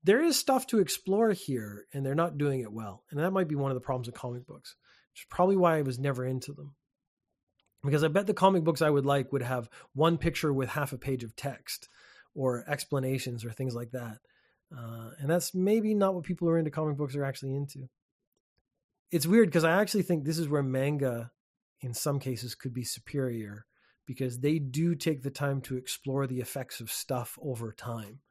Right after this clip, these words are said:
And that might be why manga has gained broad appeal. It has the stories where everything's just, like, really simplistic and it's just A, B, C, D, you're finished. But it also has a lot of stories where they have effects, and those effects are traumatic and they last over.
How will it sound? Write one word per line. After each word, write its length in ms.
And 140
that 100
might 180
be 140
why 840
manga 320
has 300
gained 440
broad 280
appeal. 560
It 120
has 320
the 100
stories 460
where 100
everything's 280
just, 200
like, 140
really 180
simplistic 540
and 100
it's 80
just 180
A, 200
B, 200
C, 280
D, 100
you're 260
finished. 500
But 100
it 60
also 260
has 240
a 60
lot 340
of 80
stories 380
where 260
they 100
have 220
effects, 560
and 100
those 140
effects 400
are 80
traumatic 500
and 80
they 60
last 380
over. 300